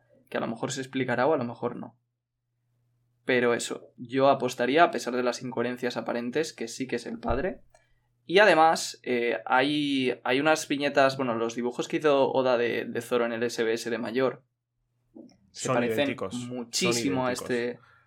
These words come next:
Speaker 1: a este
Speaker 2: Claro.
Speaker 1: personaje, sí. Entonces yo he estado un poco ahí mirando a ver si se parecía más a los de cuarenta o a los de sesenta,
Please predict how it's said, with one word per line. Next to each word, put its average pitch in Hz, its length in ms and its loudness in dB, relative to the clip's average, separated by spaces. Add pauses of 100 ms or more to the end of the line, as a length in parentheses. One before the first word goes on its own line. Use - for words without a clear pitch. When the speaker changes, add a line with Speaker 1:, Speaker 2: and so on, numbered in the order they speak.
(140)
Speaker 1:
a - 40 -6
este 131 160 -4
Speaker 2:
Claro. 113 40 -2
Speaker 1:
personaje, 135 600 -4 (120)
sí. - 340 -12 (360)
Entonces 147 300 6
yo 151 80 4
he - 20 8
estado 165 220 6
un 165 100 2
poco 165 200 6
ahí 160 100 10
mirando 165 480 8
a 147 60 10
ver 147 100 4
si 151 120 -6
se 147 120 -2
parecía 147 380 4
más 147 220 4
a 143 40 -2
los 131 160 0
de 127 80 -2
cuarenta 139 500 2
o 143 60 6
a - 20 8
los 139 140 0
de 139 80 -2
sesenta, 147 640 -2